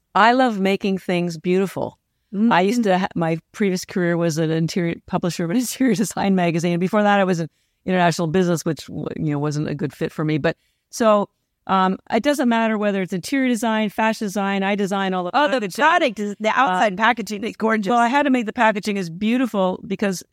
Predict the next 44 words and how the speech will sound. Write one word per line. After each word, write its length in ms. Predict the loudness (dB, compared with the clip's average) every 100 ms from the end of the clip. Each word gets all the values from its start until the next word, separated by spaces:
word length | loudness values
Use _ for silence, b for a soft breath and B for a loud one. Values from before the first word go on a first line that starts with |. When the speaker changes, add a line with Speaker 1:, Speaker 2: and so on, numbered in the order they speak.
| -2
Speaker 1:
I 120 | -2
can't 340 | 2 2 2
help 320 | 2 0 2
anyone 340 | 2 4 2 0
if 80 | 0
I 100 | -2
can't 300 | 0 -2 0
get 140 | -2
the 120 | 2
algae 360 | 2 2 2 0
into 200 | 0 0
their 140 | -2
body. 380 | 0 2 2 0
So 160 | 0 0
I 40 |
wanted 360 | 2 2 2 2
them 100 | -2
to 60 | 0
feel 200 | 0 0
comfortable 560 | -2 -2 -2 0 0
and 220 | 0 -2 -6 _ -6
Speaker 2:
Mm. 60 |
Speaker 1:
informed. 440 | -6 -2 -2 -2 0
And 200 | 0 2
so 120 | 2
my, 220 | 2 4 2
and 260 | 2 2 2
the, 80 |
and 280 | 2 0 0
related 360 | 0 2 2 0
to 80 | 0
that 160 | 2
is 100 | 2 0
I 100 | -2
can 240 | 0 0
take 240 | 2 -2
very 260 | 2 2 2
complex 640 | 0 0 0 0 -2 -4
things 640 | -6 -2 2 4 2 0 -14 _ _ _
and 240 | -2 0 0
trim 320 | -2 2 4
them 120 | 4 4
down 340 | 2 2 0
to, 340 | -2 -4 -6